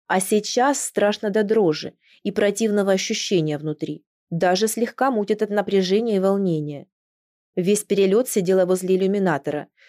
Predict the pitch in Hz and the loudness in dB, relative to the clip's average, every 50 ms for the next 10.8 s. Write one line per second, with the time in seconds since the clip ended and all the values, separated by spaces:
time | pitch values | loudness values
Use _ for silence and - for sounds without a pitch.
0 | _ _ _ - 202 214 220 233 233 240 233 208 226 226 240 269 277 233 214 - | _ _ _ -4 0 0 2 2 2 2 2 2 2 2 2 2 2 2 2 0
1 | - 180 170 170 175 165 170 170 156 147 147 151 - _ _ _ - - 170 - | -2 -2 0 0 0 0 0 -2 -2 -2 -2 -6 -10 _ _ _ -8 -6 -4 -4
2 | 196 190 - - - 208 202 214 269 285 262 208 208 190 180 190 185 185 175 175 | -4 -4 -4 -2 0 0 2 2 2 2 2 2 0 0 0 0 2 2 2 0
3 | - - - 175 165 156 165 214 254 247 220 185 175 175 170 165 180 170 165 165 | -2 -2 0 0 0 0 0 0 2 2 4 4 4 2 2 2 2 0 2 2
4 | 170 170 - - 226 226 214 185 170 165 151 160 151 165 151 151 151 151 151 147 | 0 0 0 0 0 0 0 0 0 -2 -2 -2 -2 -2 -2 -2 -2 -4 -6 -8
5 | 143 131 - _ _ _ _ _ _ _ _ _ _ _ _ - 175 175 185 185 | -10 -12 -14 _ _ _ _ _ _ _ _ _ _ _ _ -2 2 4 4 4
6 | 214 277 294 285 196 196 208 208 226 226 233 233 240 254 - - - 180 165 160 | 4 2 2 0 0 0 2 2 0 2 2 2 2 0 0 -2 -2 -2 0 0
7 | 165 156 160 160 - - 175 170 165 160 160 160 160 165 175 160 165 160 160 160 | 0 0 0 -2 -4 -4 -2 -2 0 0 0 0 -2 -2 -2 -2 -2 -2 -2 -4
8 | 160 156 _ _ _ _ _ _ _ _ _ - 175 160 202 226 226 214 202 247 | -4 -8 _ _ _ _ _ _ _ _ _ -8 -2 0 2 4 4 4 2 2
9 | 285 294 254 226 185 202 190 185 180 175 175 180 180 165 175 175 170 185 180 185 | 2 0 0 0 0 2 2 2 2 2 2 2 2 2 0 0 0 2 2 2
10 | 180 175 165 - - 160 160 175 175 - - - 156 143 180 - | 2 0 -2 -2 -2 -2 -2 -2 -4 -4 -4 -6 -6 -6 -8 -12